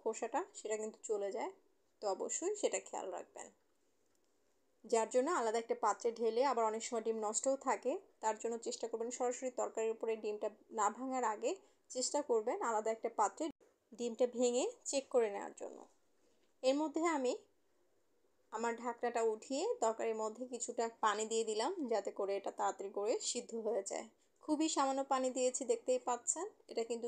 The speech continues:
ডুবো ডুবোও হয়নি, একদম হালকা। এটা অনেকটাই সিদ্ধ হয়ে গিয়েছিল আগেই, কিন্তু তারপরও যেহেতু ডাটা, তাই আমি একটু হালকা পানি দিয়েছি।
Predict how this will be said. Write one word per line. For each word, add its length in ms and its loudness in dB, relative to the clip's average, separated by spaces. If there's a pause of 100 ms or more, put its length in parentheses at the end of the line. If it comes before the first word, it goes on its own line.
ডুবো 200 0
ডুবোও 360 4
হয়নি, 360 0 (140)
একদম 400 -4
হালকা। 400 -2 (480)
এটা 160 0 (100)
অনেকটাই 360 0
সিদ্ধ 240 -2 (120)
হয়ে 200 4
গিয়েছিল 320 -4 (180)
আগেই, 220 0 (280)
কিন্তু 260 -10
তারপরও 400 2 (140)
যেহেতু 280 0 (540)
ডাটা, 440 4 (400)
তাই 200 2
আমি 120 -4
একটু 200 -6 (320)
হালকা 260 0
পানি 280 -4
দিয়েছি। 380 -2